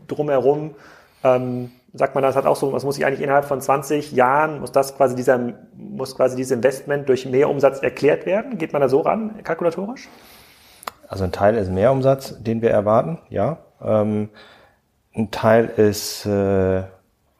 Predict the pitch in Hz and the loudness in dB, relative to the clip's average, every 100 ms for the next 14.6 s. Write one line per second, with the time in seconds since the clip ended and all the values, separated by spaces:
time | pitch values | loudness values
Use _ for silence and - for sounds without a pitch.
0 | _ _ - 104 98 - 101 98 98 95 | _ _ -6 -4 -4 -2 2 4 2 2
1 | 98 - 95 92 95 92 90 - _ _ | 0 0 -6 -2 2 4 2 -2 _ _
2 | 98 92 104 107 98 117 104 - - 92 | 0 2 2 2 4 4 2 -2 -6 -4
3 | 98 95 - - 110 - 127 - 104 104 | -4 -6 -10 -16 -8 0 2 4 4 4
4 | 101 120 113 113 110 101 101 101 107 107 | 4 2 2 0 0 -2 -2 2 2 2
5 | 95 101 101 98 101 104 107 107 117 113 | -2 0 0 -2 -2 -2 -2 -4 -4 -2
6 | 104 104 107 110 101 107 117 110 101 - | 0 0 2 2 2 2 0 0 -2 -2
7 | 113 123 127 123 131 113 92 - - - | -2 0 0 -4 -4 -6 -8 -16 -20 -20
8 | - 110 110 110 110 110 110 - - _ | -6 2 4 6 4 4 2 -4 -20 _
9 | _ - 107 104 98 - 104 98 98 101 | _ -2 0 0 -4 0 2 4 4 6
10 | 101 92 113 123 113 104 98 98 92 - | 4 4 2 0 -4 -4 -4 -6 -10 -4
11 | 95 92 95 92 92 95 98 101 104 98 | -4 0 0 0 -2 -2 -4 -2 -2 0
12 | 98 104 98 95 - 101 101 92 101 107 | -2 0 0 0 0 2 2 4 4 4
13 | 117 113 113 104 98 101 101 101 98 - | 2 -2 -2 -4 -4 -2 0 0 0 -2
14 | 101 104 98 101 101 98 | 0 0 0 2 2 2